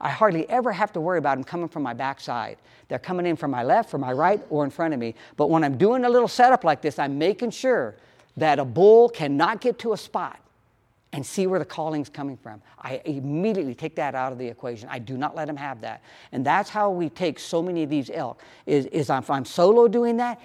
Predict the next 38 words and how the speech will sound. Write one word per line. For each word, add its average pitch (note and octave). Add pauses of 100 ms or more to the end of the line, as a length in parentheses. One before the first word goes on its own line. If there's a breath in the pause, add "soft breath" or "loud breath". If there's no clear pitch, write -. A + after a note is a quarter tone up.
he F3
must A3+
co-, G3
go G3
into D#3+
search F#3+
mode, A2 (200 soft breath)
and C3
he D3
must E3
come F#3+
to E3+
my E3
range C#3 (160 soft breath)
before D3
he E3
can E3
see B2+
the D#3
source. G3 (340 soft breath)
If B2
you F#3+
give C#4+
him C4+
that C4
luxury C4
of A#3
eighty B3+
yards, B3
ninety, B3 (180 loud breath)
a G3+
hundred B3
because G#3
you B3
wanna A#3
see A3+
him G#3
coming, A3+